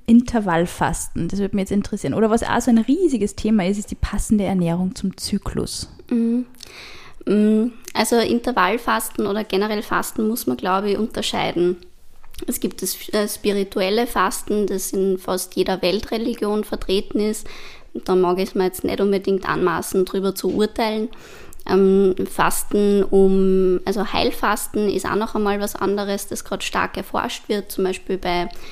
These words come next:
Speaker 2: Menschen mit Diabetes oder rheumatischen Erkrankungen.
Speaker 1: Mhm. In der Onkologie wird das auch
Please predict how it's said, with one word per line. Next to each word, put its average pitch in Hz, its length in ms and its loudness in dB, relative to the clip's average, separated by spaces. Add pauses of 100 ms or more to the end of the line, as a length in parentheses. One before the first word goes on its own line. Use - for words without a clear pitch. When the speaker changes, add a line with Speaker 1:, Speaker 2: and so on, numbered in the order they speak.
(180)
Speaker 2:
Menschen 190 360 0
mit 190 160 0
Diabetes 196 640 -2
oder 185 180 -2
rheumatischen 190 640 0
Erkrankungen. 202 640 4
Speaker 1:
Mhm. 190 60 2 (400)
In 247 100 8
der 196 100 6
Onkologie 220 540 2
wird 185 180 -4
das - 140 -6
auch 165 100 -4